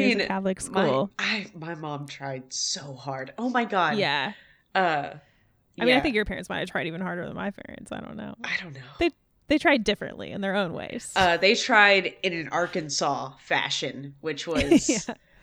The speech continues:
Speaker 2: uh, scary. So
Speaker 1: Scary.
Speaker 2: yeah, it was a very intimidating. You were not allowed to cry
Speaker 1: Mm.
Speaker 2: in our house.
Speaker 1: Yeah.
Speaker 2: So I do relate to that. Um,
Speaker 1: To what Alina was saying.
Speaker 2: Yeah.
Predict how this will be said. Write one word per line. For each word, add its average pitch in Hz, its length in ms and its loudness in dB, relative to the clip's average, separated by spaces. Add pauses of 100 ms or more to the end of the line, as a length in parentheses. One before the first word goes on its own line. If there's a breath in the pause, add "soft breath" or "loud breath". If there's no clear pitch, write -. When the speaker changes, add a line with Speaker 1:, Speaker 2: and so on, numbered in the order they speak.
(200 soft breath)
Speaker 2:
uh, - 420 -8
scary. 151 600 -10 (420)
So 147 380 -8
Speaker 1:
Scary. 254 840 -8
Speaker 2:
yeah, 160 220 -2
it 190 80 0
was 202 120 2
a 196 40 0
very 208 240 6
intimidating. 147 680 -4
You 147 100 -6
were 160 100 -2
not 170 140 -4
allowed 185 340 -2
to 180 80 -12
cry 202 640 -2 (960)
Speaker 1:
Mm. 185 340 -8
Speaker 2:
in 180 80 -4
our 180 200 -4
house. 196 580 -10 (800)
Speaker 1:
Yeah. 180 460 -8
Speaker 2:
So 185 180 -4
I 175 80 0
do 196 220 -4
relate 175 340 -4
to 156 80 -12
that. 127 460 -8 (760)
Um, 143 540 -8 (720)
Speaker 1:
To 240 140 2
what 214 140 4
Alina 175 320 -4
was 123 160 -6
saying. 165 420 -10
Speaker 2:
Yeah. 143 420 0